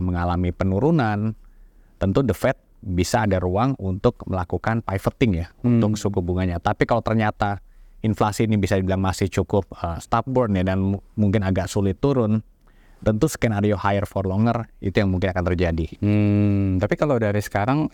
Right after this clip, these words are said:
Speaker 2: chance-nya lebih besar ke higher for longer atau yang pertama tadi, Pak? Kalau
Speaker 1: Kalau
Speaker 2: chance-nya.
Speaker 1: saat ini market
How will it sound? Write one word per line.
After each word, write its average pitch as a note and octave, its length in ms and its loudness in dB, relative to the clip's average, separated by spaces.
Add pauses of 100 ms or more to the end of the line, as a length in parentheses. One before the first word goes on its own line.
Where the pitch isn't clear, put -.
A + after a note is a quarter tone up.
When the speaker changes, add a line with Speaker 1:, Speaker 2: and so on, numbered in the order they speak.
Speaker 2:
chance-nya B2 480 0
lebih G#2+ 240 0
besar G2 280 -2
ke G2+ 320 0 (440)
higher A2+ 240 0
for A2 200 -2
longer A#2 320 2 (240)
atau G#2 880 0 (640)
yang A2 160 4
pertama G2+ 320 0
tadi, F2 200 -2
Pak? - 100 -14 (840)
Kalau - 160 -2
Speaker 1:
Kalau A2+ 160 2
Speaker 2:
chance-nya. G2+ 560 -2 (240)
Speaker 1:
saat A2 400 -2
ini C#3 720 2 (640)
market A2 480 0